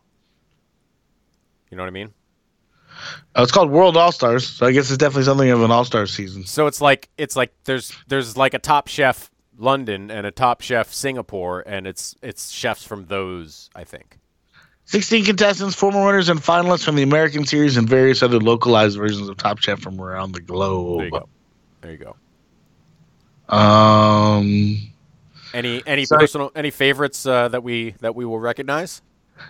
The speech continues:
Speaker 2: Uh, well, you've got Sarah Bradley.
Speaker 1: Aw,
Speaker 2: Uh,
Speaker 1: yeah.
Speaker 2: uh, Paducah, Kentucky's own. You got Dawn.
Speaker 1: Oh,
Speaker 2: Uh,
Speaker 1: love Dawn.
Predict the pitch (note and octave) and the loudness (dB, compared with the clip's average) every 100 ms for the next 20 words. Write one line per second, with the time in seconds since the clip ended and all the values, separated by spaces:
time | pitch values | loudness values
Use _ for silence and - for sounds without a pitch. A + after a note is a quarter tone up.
0 | _ _ - D3+ E3 E3 D#3+ D#3+ D3+ D3+ | _ _ 2 6 8 8 8 6 4 2
1 | C3+ C3+ B2+ - - - D3 D3 D#3+ D3 | 4 2 0 -4 -6 0 2 4 4 2
2 | D3 C3+ B2+ C3 C3 C#3 C#3+ G3 B3+ C4 | 2 4 4 2 2 2 4 4 4 4
3 | B2+ A2+ G#2 A2+ A#2+ B2 B2 A#2 G2+ F2 | 6 4 2 0 2 2 4 4 2 -2
4 | C#2+ _ _ _ - - A2 G#2+ G#2+ B2+ | -8 _ _ _ -10 -10 -6 -6 -2 0
5 | C#3 C3+ B2 B2 B2 A#2 A#2 A#2+ C#3+ G3 | 0 0 -2 0 0 0 0 4 6 6
6 | A3 D3 B2+ - A#2+ A#2 A#2+ D#3 G#3+ - | 6 4 2 2 4 4 4 2 0 -4
7 | _ _ _ _ _ _ B2+ B2 A2 G#2+ | _ _ _ _ _ _ 0 2 2 -2
8 | G#2+ _ _ _ - C3 B2 G#3+ F#2+ D2+ | -8 _ _ _ -2 0 0 0 -2 -4